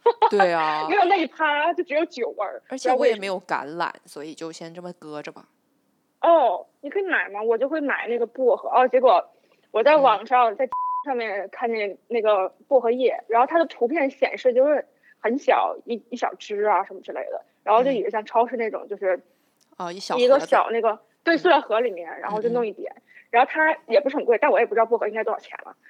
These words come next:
Speaker 2: 然后我买完之后，
Speaker 1: 嗯哼。
Speaker 2: 来是一个塑料袋儿里面一大袋儿那个薄荷叶。<laughs>
Speaker 1: Oh my god。
Speaker 2: 惊到我。
Speaker 1: 天呐。
Speaker 2: 然后我就弄巨多薄荷，然后，嗯，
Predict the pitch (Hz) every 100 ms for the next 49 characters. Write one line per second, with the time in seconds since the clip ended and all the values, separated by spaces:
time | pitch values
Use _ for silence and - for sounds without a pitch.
0 | _ 226 285 320 180 190 240 262 233 -
1 | - 196 240 - 240 262 - 254 247 262
2 | 202 - - - 285 190 247 202 185 214
3 | 208 220 208 208 233 - - - 311 185
4 | 175 185 185 165 156 - 719 320 151 349
5 | 370 349 359 277 233 220 269 - - 370
6 | - - - 254 311 381 285 339 285 -
7 | 320 262 269 262 285 247 - - - -
8 | _ _ _ 220 262 262 247